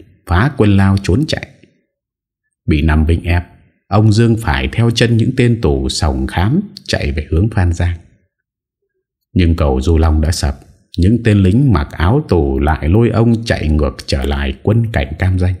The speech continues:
Trên đường đi, ông giáo mô phạm đã đau đớn và bất lực chứng kiến cảnh tên học trò khốn nạn và đám đàn em của hắn mặc sức cướp bóc, hành hạ những người chạy loạn khốn khổ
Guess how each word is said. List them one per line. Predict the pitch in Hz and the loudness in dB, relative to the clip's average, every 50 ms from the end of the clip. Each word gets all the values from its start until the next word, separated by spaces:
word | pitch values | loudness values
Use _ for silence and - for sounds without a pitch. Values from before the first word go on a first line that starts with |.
| - - - _ _ _ _ _ _ _ _ _ _ _ _ _ _ _ _ _ _ _ _ _ | -10 -20 -20 _ _ _ _ _ _ _ _ _ _ _ _ _ _ _ _ _ _ _ _ _
Trên | - 92 80 78 | -2 0 2 2
đường | 76 65 65 | 0 0 0
đi, | 69 78 76 76 78 - - - - | 0 0 0 0 -4 -8 -16 -10 -2
ông | - 92 92 90 | 0 2 2 2
giáo | 82 80 87 104 | 2 2 2 2
mô | 107 101 101 101 101 | 4 4 4 2 2
phạm | 98 - - - - - | 0 -2 -6 -6 -2 -2
đã | 95 92 | 0 0
đau | 92 98 98 101 | 2 2 2 2
đớn | 92 92 92 135 135 | 2 2 2 2 2
và | - | 0
bất | 71 - - - - | 0 0 -2 -2 -2
lực | - - - - - - | -4 -4 -4 -6 -8 -4
chứng | - 90 117 107 | -2 -2 0 0
kiến | - 101 113 139 151 135 | 0 0 0 0 -2 -2
cảnh | - - 69 67 65 | -4 -4 -4 -4 -2
tên | 67 71 - | -2 -2 0
học | - 80 71 - - | 0 -2 -2 -4 -6
trò | - 76 71 65 | -4 -4 -4 -4
khốn | 67 - - - - - | -6 -4 -4 -2 -2 0
nạn | 175 151 131 110 - - - - - _ _ _ _ _ _ _ - | 0 -2 -2 -2 -4 -8 -14 -20 -20 _ _ _ _ _ _ _ -4
và | 87 73 71 | -2 -2 0
đám | 73 69 90 127 143 139 | 0 0 0 0 0 0
đàn | - 80 76 78 | 0 0 -2 0
em | - - - - | 0 0 -2 0
của | - - | 0 0
hắn | 73 80 - 139 170 170 123 | 0 0 0 0 0 2 2
mặc | 82 73 - - | 0 0 -2 -6
sức | - - - - - - - _ | -10 -6 -6 -6 -6 -6 -6 _
cướp | - 170 170 - | -2 -2 0 0
bóc, | 156 165 185 - - - - _ _ _ _ _ _ | -2 -2 -2 -4 -10 -20 -20 _ _ _ _ _ _
hành | - - 76 71 67 65 | -4 -2 -2 -2 -2 -2
hạ | 67 80 - - - 80 | -2 -2 -4 -2 0 0
những | 87 123 143 131 | 2 2 2 2
người | 101 90 78 67 67 - | 2 2 0 0 -2 -2
chạy | - 71 60 | -4 -4 -2
loạn | - 73 69 71 - | -2 -2 -2 -4 -6
khốn | - - - 90 - 160 160 | -4 -2 -2 0 0 0 0
khổ | - - 67 - 71 - - - | 0 -2 -2 -2 -6 -8 -12 -20